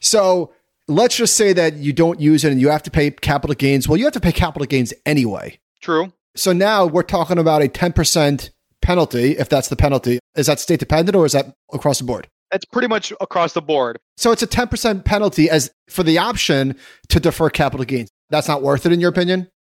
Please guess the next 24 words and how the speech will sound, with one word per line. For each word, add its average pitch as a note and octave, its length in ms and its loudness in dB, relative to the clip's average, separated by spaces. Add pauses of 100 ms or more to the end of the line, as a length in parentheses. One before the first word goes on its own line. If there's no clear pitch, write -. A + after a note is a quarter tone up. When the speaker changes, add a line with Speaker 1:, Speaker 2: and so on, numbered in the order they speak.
Speaker 2:
No, F3 220 -4
it's D3+ 220 -6
not. E3+ 320 -4
But F#3+ 100 -4
here's E4+ 240 0
where E4+ 80 0
it C#4+ 60 -6
gets C#4 160 -4
even C#4 180 -2
more C4 180 0
complex. B3 540 -2
And G3 160 -6
this B3 160 -2
is A#3 100 -14
why F3 400 0 (380)
all G3+ 180 0
of A#3+ 80 -2
your A#3 120 0
listeners F#3 500 -2
should F3 120 -12
be E3 60 -2
hiring E3 300 0
advisors, D3+ 540 -4
because G3 520 -4